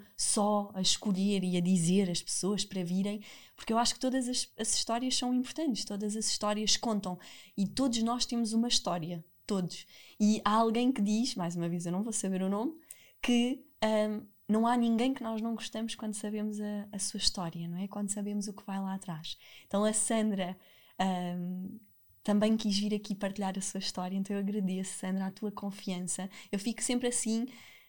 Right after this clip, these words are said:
super honrada quando, ah, ah, as pessoas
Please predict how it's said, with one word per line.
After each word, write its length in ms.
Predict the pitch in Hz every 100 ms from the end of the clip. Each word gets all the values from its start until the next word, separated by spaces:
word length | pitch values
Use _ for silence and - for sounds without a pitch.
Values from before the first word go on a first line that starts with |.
| -
super 440 | - 254 247 247
honrada 540 | 247 254 226 214 214 233
quando, 520 | 233 226 226 233 233 - - -
ah, 460 | 208 208 202 202 208 208 -
ah, 480 | 208 190 190 190 196
as 120 | 196
pessoas 540 | - - 220 220 -